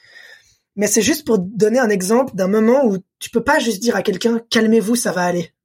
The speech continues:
Ok ? C'est impossible dans un état comme ça que la personne, elle t'entende. Elle est, elle est juste pas disponible pour que tu dises, « Tout va bien, madame, asseyez-vous. » Même, même si tu lui dis calmement, d'accord ?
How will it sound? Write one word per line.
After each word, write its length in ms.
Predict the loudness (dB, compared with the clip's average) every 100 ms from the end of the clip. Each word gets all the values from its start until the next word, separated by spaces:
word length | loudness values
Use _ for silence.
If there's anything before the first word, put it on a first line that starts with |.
| _ _ _ _ _ _
Ok ? 160 | -6 -4 -2
C'est 180 | -2 0
impossible 540 | 0 0 0 -2 0
dans 240 | -2 -2
un 60 | -4
état 260 | -2 -4 -2
comme 160 | -2
ça 160 | -2 -2
que 100 | -2
la 80 | -4
personne, 320 | -4 -4 -2
elle 140 | -4
t'entende. 360 | -6 -6 -8 -8 _ -8
Elle 100 | -8
est, 120 | -6
elle 100 | -4
est 40 | -2
juste 280 | -2 -2
pas 80 | 0
disponible 560 | 0 0 0 2 0 -2
pour 140 | -12
que 80 | -12
tu 100 | -10
dises, « 160 | -10 -12 -20 _
Tout 140 | 0
va 140 | 2 2
bien, 200 | 2 2
madame, 380 | 2 2 0 -2
asseyez-vous. » 540 | -2 0 -2 0 -2 -4 -20 _
Même, 200 | 0 0
même 180 | 2 2
si 120 | 0
tu 120 | -2 -4
lui 120 | -4
dis 140 | -2
calmement, 480 | -2 -2 -2 -4 -8 -16
d'accord ? 400 | -4 -2 -2